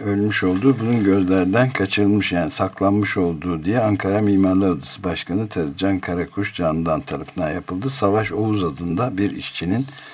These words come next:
taşeron çalışarak, çalışan iskeleden düşüp yaşamını yitirdi ama bunun kamuoyundan saklandığı da açıklanmış. Bu da bir yan.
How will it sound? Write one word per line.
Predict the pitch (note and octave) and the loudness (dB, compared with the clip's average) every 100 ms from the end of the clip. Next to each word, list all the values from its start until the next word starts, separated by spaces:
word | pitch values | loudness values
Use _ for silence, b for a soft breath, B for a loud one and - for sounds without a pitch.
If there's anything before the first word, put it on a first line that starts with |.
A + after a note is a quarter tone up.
| B | B
taşeron | - D#2+ F2 F2 E2 | -10 -6 -2 -2 -2
çalışarak, | - C2+ - D#2+ G#2 C3 - B B B | -4 -4 -4 -2 -2 -4 -12 B B B
çalışan | - D#2+ D2+ B2 C3+ - B B B | 2 2 4 2 2 0 B B B
iskeleden | G2+ - G#2+ F2 D2+ D#2+ | -4 0 4 4 2 -2
düşüp | C#2+ - C2+ | -2 -6 -2
yaşamını | F#2 F#2 F#2 G2 | 0 2 4 6
yitirdi | G2+ F2 - F2 D3 | 6 4 0 0 2
ama | B2 F#2 | 4 4
bunun | G2+ A#2+ | 4 2
kamuoyundan | A#2 G#2 G2+ D#2+ D#2 A2+ | 2 4 4 4 2 2
saklandığı | A2 - F#2 - F2+ D2+ D2+ | 0 -2 -4 0 0 0 -2
da | B2+ | 0
açıklanmış. | G2+ - - F2+ G2 C3+ A#2 | 0 -2 -4 -2 -2 -2 -2
Bu | |
da | A#2 B2+ | -2 -2
bir | A#2+ | -2
yan. | G#2+ G2+ | 0 0